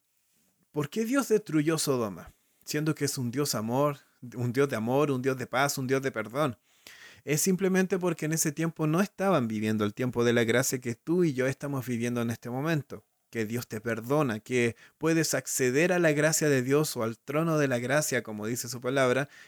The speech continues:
y poder obtener el perdón de los pecados. En ese tiempo se pagaba lo que hacía.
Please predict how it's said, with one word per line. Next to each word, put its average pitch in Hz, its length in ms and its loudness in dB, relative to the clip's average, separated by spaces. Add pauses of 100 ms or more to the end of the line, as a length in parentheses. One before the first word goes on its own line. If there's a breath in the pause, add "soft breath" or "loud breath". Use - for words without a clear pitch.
y 135 120 -4
poder 131 680 4
obtener 123 460 -4
el 135 100 0
perdón 117 320 -6
de 117 80 -2
los 113 140 -4
pecados. 107 580 -2
En 117 140 -6
ese 120 180 0
tiempo 135 560 -2
se 135 180 0
pagaba 123 460 0
lo 135 140 0
que 98 120 -8
hacía. 139 460 -6